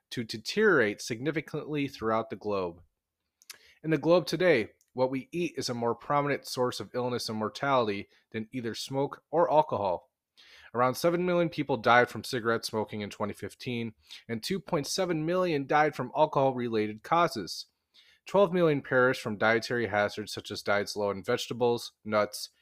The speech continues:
and fish, or diets heavy in processed meats or sugary beverages.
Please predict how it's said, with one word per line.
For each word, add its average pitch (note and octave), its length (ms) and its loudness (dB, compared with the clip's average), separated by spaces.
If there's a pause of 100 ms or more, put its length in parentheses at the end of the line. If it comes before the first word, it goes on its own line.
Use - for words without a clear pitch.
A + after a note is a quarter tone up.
(180)
and G2+ 160 -10
fish, - 460 0 (280)
or G3 200 6
diets F3 420 4
heavy C3+ 260 0
in A#2 100 -4
processed A2+ 480 -2
meats E3+ 460 -6 (180)
or A2 120 -4
sugary A#2+ 380 -4
beverages. G2 760 -4